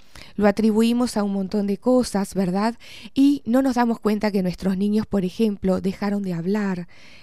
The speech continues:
dejaron de sonreír. Eso es la primera manifestación que hay en un niño. Deja de sonreír, deja de, de estar contento,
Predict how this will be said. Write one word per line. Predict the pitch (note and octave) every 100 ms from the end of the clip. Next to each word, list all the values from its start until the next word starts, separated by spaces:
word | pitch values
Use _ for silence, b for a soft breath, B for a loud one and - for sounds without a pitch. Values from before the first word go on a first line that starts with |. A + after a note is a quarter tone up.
| B
dejaron | G#3+ - G#3+ A#3+
de | G3+
sonreír. | - F#3 F3 E3+ E3 - A#3 B3+ G3+ C#3 - - - B B
Eso | D#4 D#4+
es | D4+
la | C4
primera | G#3+ A3+ B3+
manifestación | B3 G#3 F#3 - F#3 - A3
que | A3 F#3+ F3+
hay | F3+ F#3 -
en | F3+
un | F3
niño. | D#3+ D#3 E3 F3 - B B B
Deja | C4+ C4+ C4+
de | A3+
sonreír, | - F#3+ F3 F3 F3 F#3+ E3 C#3+ - B B B
deja | F#3+ A#3+ - B3
de, | G3+ A3+ A3+ A3 b b b
de | G3+
estar | G#3 - G3+
contento, | - F3+ F3 A#3+ A#3+ G#3+ - G3+